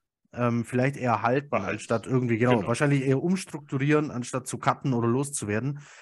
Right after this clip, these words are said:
Speaker 1: Ich würde
Speaker 2: Ja.
Speaker 1: beide cutten, tatsächlich. Das
Speaker 2: Ja.
Speaker 1: heißt, ich muss, äh, sollte einen, wenn nicht sogar zwei Leute signen.
Speaker 2: Ja.
Speaker 1: Das heißt, ich nehme an, du hast dir um Wide Receiver Signings gar keine Gedanken gemacht?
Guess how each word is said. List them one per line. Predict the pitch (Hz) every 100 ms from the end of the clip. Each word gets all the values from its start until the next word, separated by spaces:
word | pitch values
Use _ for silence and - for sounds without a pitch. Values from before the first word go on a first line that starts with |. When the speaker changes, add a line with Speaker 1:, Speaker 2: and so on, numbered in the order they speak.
| - _
Speaker 1:
Ich | 160 165 139
würde | 131
Speaker 2:
Ja. | 123
Speaker 1:
beide | 120 123 120
cutten, | - 147 110 135 143 _
tatsächlich. | - 98 101 98 127
Das | 127 95
Speaker 2:
Ja. |
Speaker 1:
heißt, | 120 - -
ich | 160 143
muss, | 147 147 - - _ _ _ _ -
äh, | 123 120
sollte | 117 127 123 -
einen, | 123 147 143
wenn | 123
nicht | 127
sogar | 135 117 113
zwei | - 120
Leute | 120 127 110
signen. | - - 123 123 92 76 _ _ _ _ _ _ _ _ _ _ -
Speaker 2:
Ja. | 95 - _ _ _ _
Speaker 1:
Das | 101 147
heißt, | 143 143
ich | 135
nehme | 147 143
an, | 123 160 175
du | 131
hast | 143 143
dir | 147 143 143 -
um | 127
Wide | 127 151
Receiver | 139 147 139
Signings | 135 127 139 147 147
gar | - 131
keine | 139 123
Gedanken | 120 135 110
gemacht? | 98 127